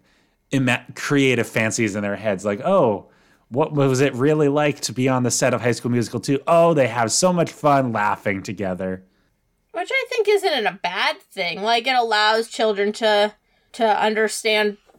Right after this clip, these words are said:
Speaker 2: the world.
Speaker 1: I think it's great, yeah. I just think these bloopers are relatively boring in the <laughs> grand scheme of things.
Speaker 2: Yeah, they're not the Master of Disguise bloopers,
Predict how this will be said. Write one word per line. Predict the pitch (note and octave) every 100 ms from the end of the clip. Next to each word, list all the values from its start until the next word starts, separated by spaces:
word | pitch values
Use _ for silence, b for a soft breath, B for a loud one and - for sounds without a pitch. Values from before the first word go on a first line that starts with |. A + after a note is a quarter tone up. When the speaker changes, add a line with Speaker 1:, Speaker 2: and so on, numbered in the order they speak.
| -
Speaker 2:
the | A3
world. | F3+ B3 C4 B2+ F#2 G#3+ - - B B B _ _
Speaker 1:
I | C3+
think | D#3+ G#3+
it's | G3
great, | - F3+ B3+ -
yeah. | E3 D3+
I | A2+ C3+
just | D#3+
think | E3+ C#3 -
these | C3 C#3+
bloopers | - - A#2+ B2 C#3 A#2
are | A2+
relatively | A2 A2+ A2+ B2 B2+
boring | A#2+ F#3 B2+ G2+
in |
the | G2+
<laughs> | G2
grand | A#2+ -
scheme | - - F3+
of |
things. | - E3+ F#3 F#3 -
Speaker 2:
Yeah, | G#3 F#3 F#3
they're | B3+ C#4+
not | C#4 C#4+ D4+
the | C#4
Master | B3+ A#3 A#3+ B3
of | A3
Disguise | F#3 F#3+ - F3+ F3 F3 E3+
bloopers, | - - - - - - -